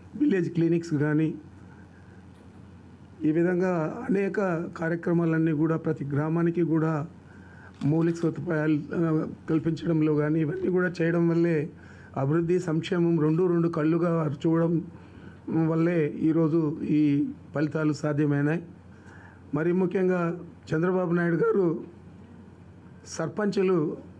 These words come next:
ఎన్నికలు జరిగినప్పుడు వారు ఏం మాట్లాడలేదు. అయిపోయిన తర్వాత అంతా మోసం, ఇది దొంగ ఓట్లు వేసుకున్నారు అని చెప్పారు. కుప్పంలో మొన్న ఎన్నికల్లో, మున్సిపల్ ఎన్నికల్లో చూశారు ఏ విధంగా వారు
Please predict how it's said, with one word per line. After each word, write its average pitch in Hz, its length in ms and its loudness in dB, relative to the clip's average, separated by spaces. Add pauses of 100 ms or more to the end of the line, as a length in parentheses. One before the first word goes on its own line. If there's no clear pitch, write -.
(180)
ఎన్నికలు 180 340 2
జరిగినప్పుడు 170 840 2 (1080)
వారు 165 160 0
ఏం 185 160 2
మాట్లాడలేదు. 170 540 0 (920)
అయిపోయిన 202 380 0
తర్వాత 185 400 0
అంతా 185 380 2
మోసం, 170 540 2
ఇది 175 340 2 (600)
దొంగ 175 180 2
ఓట్లు 185 280 2
వేసుకున్నారు 156 460 0
అని 151 120 4
చెప్పారు. 147 380 -2 (680)
కుప్పంలో 196 800 0 (300)
మొన్న 175 200 2
ఎన్నికల్లో, 190 460 2
మున్సిపల్ 170 380 2
ఎన్నికల్లో 180 420 2
చూశారు 170 600 0 (640)
ఏ 151 140 4
విధంగా 196 420 2
వారు 180 500 0